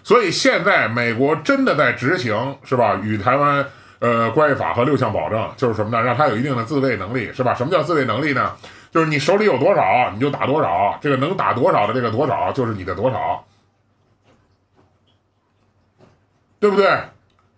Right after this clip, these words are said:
你，你，你有多少你就打多少，对吧？这就是台-，台湾的真相嘛，对吧？那你说台湾人会不会跟从这个真相呢，对吧？他跟从也好，不跟从也好，这就是他的真相，他只能接受这一个真相，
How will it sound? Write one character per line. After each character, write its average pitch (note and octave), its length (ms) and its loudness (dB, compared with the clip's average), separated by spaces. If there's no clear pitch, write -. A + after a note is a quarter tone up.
你， D#3+ 180 0
你， F3 100 -4
你 G3 100 2
有 F#3+ 160 2
多 G3 140 2
少 F#3+ 140 4
你 E3 40 -4
就 E3+ 80 2
打 F2 140 0
多 B2+ 160 0
少， E2 260 -6
对 F3 100 0
吧？ D#3+ 160 2
这 D4 120 -2
就 F3 120 2
是 B2+ 80 -6
台-， C#3+ 200 2
台 D#3+ 120 0
湾 F3 140 0
的 D3+ 80 0
真 E3+ 220 -6
相 F#3 260 -2
嘛， D2+ 160 -14
对 A2 100 -8
吧？ G#2 160 -2
那 E3 60 -2
你 C3+ 80 -2
说 D#3+ 80 0
台 D3 140 0
湾 E3+ 120 2
人 E3 140 0
会 G#3+ 100 -2
不 E3+ 80 -2
会 C3+ 120 0
跟 D#3 160 -4
从 A2 160 -8
这 G#2+ 40 -4
个 F#2+ 80 -6
真 G2 200 -8
相 G#2+ 120 -8
呢， D2+ 60 -18
对 D3 100 -12
吧？ G2 180 -4
他 F3 80 2
跟 C4 220 2
从 D3 180 -2
也 C3+ 80 0
好， F#2+ 160 -4
不 G3+ 120 -8
跟 C3+ 160 0
从 A#2+ 120 -4
也 A2 120 -2
好， - 200 -6
这 D#3+ 120 -4
就 F3+ 100 -2
是 G#2+ 60 -4
他 C#3+ 80 0
的 C3 80 -2
真 B2+ 200 -6
相， B2+ 160 -6
他 B2 80 -4
只 F#2 140 -8
能 G2+ 160 -12
接 F#3 140 -6
受 F3+ 120 -4
这 G#2+ 60 -6
一 F2 140 -10
个 F2 80 -8
真 E2 180 -14
相， D2+ 180 -20